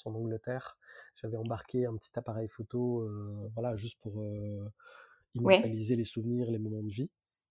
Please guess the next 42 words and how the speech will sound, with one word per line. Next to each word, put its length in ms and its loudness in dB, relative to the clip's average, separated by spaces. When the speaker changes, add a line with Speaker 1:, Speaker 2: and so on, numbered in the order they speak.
Speaker 2:
Très 200 6
important, 440 4
Speaker 1:
Et 160 2
Speaker 2:
ouais. 160 6
Speaker 1:
très 120 8
important. 540 0
Et, 320 4
euh, 60 2
petit 260 -2
à 60 8
pi-, 240 -12
petit 180 0
à 60 12
petit, 260 2
j'ai 140 6
vraiment 260 6
pris 240 2
goût 160 4
à 80 6
ça. 320 -4
Je 120 -10
pense 140 0
que 120 -2
ce 80 -12
qui 100 2
me 60 4
caractérise 720 4
vraiment, 260 6
c'est 200 0
que 380 0
j'ai 220 0
compris 460 0
aujourd'hui 460 2
que 320 -2
le 300 0
plus 340 0
important, 580 4
c'était 340 0
de 80 -4
faire 240 -2
des 100 0
choses 440 0